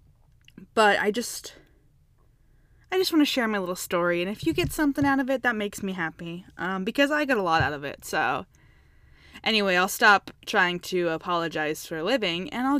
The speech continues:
get into it. Um, yeah. <laughs> Um, I feel like the theme of my life recently is healing, um, and I think what has led me to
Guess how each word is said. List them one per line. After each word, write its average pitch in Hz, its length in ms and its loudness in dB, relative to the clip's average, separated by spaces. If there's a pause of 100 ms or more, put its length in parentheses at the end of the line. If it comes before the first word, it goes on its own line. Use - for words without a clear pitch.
(140)
get 165 180 -6
into 214 400 -6
it. 127 200 -10 (180)
Um, 269 520 0 (680)
yeah. 233 640 2
<laughs> - 40 -20 (680)
Um, 285 220 4 (1700)
I 285 160 6
feel 294 200 0
like 277 280 2
the 226 100 0
theme 262 380 2
of 240 100 -2
my 233 220 0
life 220 360 -2
recently 208 640 -4
is 175 160 -6
healing, 349 640 -2 (540)
um, 190 600 -2 (1500)
and 208 240 -2
I 196 60 2
think 262 260 -2
what 233 220 -2
has 226 240 -6
led 208 220 0
me 208 220 -6
to 185 1080 -2